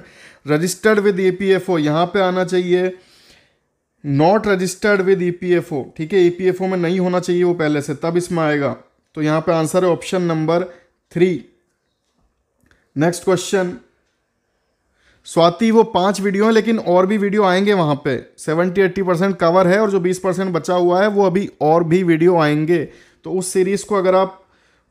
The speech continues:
फॉलो कर लेंगे तो पूरे करंट अफेयर्स हो जाएंगे आपके। करंट आपको पढ़ने हैं जनवरी दो हज़ार बीस से लेके अप्रैल दो हज़ार इक्कीस तक।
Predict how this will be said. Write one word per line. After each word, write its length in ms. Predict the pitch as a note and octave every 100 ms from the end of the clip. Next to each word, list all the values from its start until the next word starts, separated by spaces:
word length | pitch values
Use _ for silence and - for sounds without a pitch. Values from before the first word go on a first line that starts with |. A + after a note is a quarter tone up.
| _ -
फॉलो 280 | D#3 G3
कर 160 | G3+ G3+
लेंगे 360 | F#3 F#3 F#3 G3+
तो 140 | G3+ G3+
पूरे 340 | - F3 G3
करंट 300 | F#3 F3+ F3+
अफेयर्स 340 | E3+ F#3 F#3
हो 80 | E3+
जाएंगे 280 | D#3+ D#3+ D#3+
आपके। 320 | D3 C3 - C3+ _ _ _ _ _ _ _ _ -
करंट 320 | D#3+ G#3 G3
आपको 260 | F#3+ F#3+ G3
पढ़ने 300 | F#3+ G3 F#3+
हैं 180 | G3+
जनवरी 440 | F3 F3 F3+ G3 G3+
दो 140 | F3+
हज़ार 220 | E3 F#3 F#3
बीस 300 | D#3 F#3 -
से 100 | G3
लेके 380 | F3 E3+ - F3+ F#3+ F#3+ _ _ _ _
अप्रैल 480 | C3+ - F3+ F#3+ G3
दो 200 | F3 E3+
हज़ार 240 | E3 F#3
इक्कीस 480 | F3 - G3 F#3 -
तक। 240 | F3+ D#3